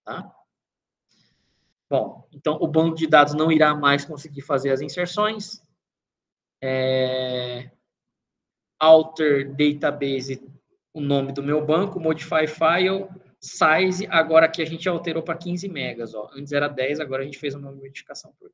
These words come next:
pra quinze. E aí ele vai fazer o quê? Mais insert. É, irá ainda dar erro, pois os dados, as tabelas de dados não estão no arquivo que aumentamos. Quando a gente aumentou aqui, ó,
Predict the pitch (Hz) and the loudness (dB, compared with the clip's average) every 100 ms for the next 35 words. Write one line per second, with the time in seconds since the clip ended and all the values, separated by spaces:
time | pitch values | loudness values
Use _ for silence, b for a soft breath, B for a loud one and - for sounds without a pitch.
0 | _ - - - _ - - _ _ _ | _ -16 -16 -20 _ -20 -20 _ _ _
1 | _ _ _ 170 165 135 147 151 151 139 | _ _ _ 2 4 6 4 4 2 0
2 | 147 147 165 175 143 139 147 151 180 - | 0 2 0 2 -2 -2 -2 -4 -8 -8
3 | 117 107 - - _ _ _ _ _ _ | -10 -12 -20 -20 _ _ _ _ _ _
4 | _ _ _ _ _ _ _ _ _ - | _ _ _ _ _ _ _ _ _ -4
5 | 151 160 160 190 196 208 233 220 226 220 | -2 -2 -4 0 4 4 4 0 -2 0
6 | 226 220 190 185 170 156 - 170 151 - | 0 2 6 4 4 -6 0 2 2 -2
7 | - 156 151 190 233 185 143 - - 143 | -10 -10 2 2 2 -2 -14 -18 -14 -12
8 | 139 - 160 170 180 170 175 175 170 175 | -8 -6 -4 -2 -2 -2 0 0 -2 -6
9 | - 165 170 165 170 165 - 165 180 - | -4 -8 -6 -8 -8 -12 -12 -12 -12 -14
10 | 131 120 - _ 175 180 185 185 175 156 | -16 -18 -20 _ -4 0 0 0 -2 -4
11 | 147 165 147 - - 175 135 - | -4 -2 -2 -4 -10 -4 -4 -4